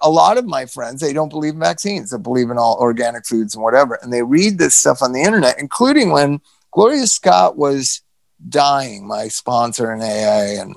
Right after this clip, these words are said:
and great humanitarian. He, she's the one that helped thousands of people get sober, and you knew her.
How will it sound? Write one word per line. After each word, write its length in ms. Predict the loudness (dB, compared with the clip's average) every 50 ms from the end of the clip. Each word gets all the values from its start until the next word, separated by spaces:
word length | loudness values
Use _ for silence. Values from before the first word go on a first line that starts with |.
| _ _ _
and 480 | -2 -2 -2 -2 -4 -8 -10 -12 -10 _
great 300 | 2 2 4 2 2 -2 _ _ _ _ _ _ _ _ _ -6
humanitarian. 720 | -4 0 2 4 4 2 2 0 2 2 4 4 2 2 0
He, 140 | 0 0 0
she's 360 | 0 0 2 2 0 0 0
the 80 | 2 4
one 160 | 4 4 4
that 160 | 2 0 2
helped 320 | 2 4 4 4 2 2 2
thousands 460 | 4 4 4 4 2 0 -6 -10 -10
of 80 | -10 -8
people 240 | -6 -6 -4 -2 -2
get 200 | -2 -2 0 0
sober, 460 | 2 2 2 2 2 0 -2 -2 -4
and 120 | -8 -10 -12 -16 -20 -20 _ _
you 200 | 0 2 4 4
knew 280 | 4 4 4 4 4 2
her. 280 | 2 2 0 0 0